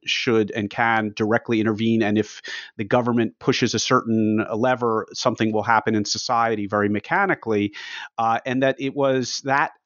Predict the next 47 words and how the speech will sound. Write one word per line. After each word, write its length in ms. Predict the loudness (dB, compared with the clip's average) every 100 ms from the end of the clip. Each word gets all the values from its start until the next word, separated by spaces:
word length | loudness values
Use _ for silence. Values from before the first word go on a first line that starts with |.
| _
uh, 540 | -4 0 0 2 0 -2 0
you 100 | 0
know, 240 | 0 -4
sort 160 | -2 0
of 40 |
the 80 | 0
Keynesian 400 | 0 -2 0 0
side 180 | 2 2
that 80 | 0
went 180 | -2 -2
first, 560 | 0 0 0 -4 -8 -4
not, 300 | 0 0 -2 _ -2
not 280 | 2 4 4
the 60 |
Chi-, 180 | 0 -2 -2
and 180 | 0 0
the 40 |
Chicago 680 | -2 0 0 2 0 -2 -2
School 340 | -4 0 0
as 160 | 0 -2
we 140 | 0
know 180 | 2 0
it 80 | -2
now 460 | 0 2 2 0 -4 -16 -20 -20 -20 _ _ _ _ _ _
emerges 460 | -2 0 0 0 -2
as 140 | 0
a 60 | 2
response 580 | 2 0 2 0 0 -2
to 120 | -2
that, 260 | 0 0
not 200 | 0 0
as 200 | 0 -2
an, 120 | -2 0
uh, 540 | 2 2 2 0 -2 -4
self, 460 | 0 4 4 2 -4
uh, 120 | -4 0
not 220 | 4 4
as 120 | 4
an 60 | 2
original 400 | 2 2 0 0
entity. 480 | 0 0 -6 -8 -2
Is, 140 | -2 0
is 140 | 2
that 140 | 2 2
a 20 |
fair 240 | 0 -2
summation? 540 | 0 0 0 0 -2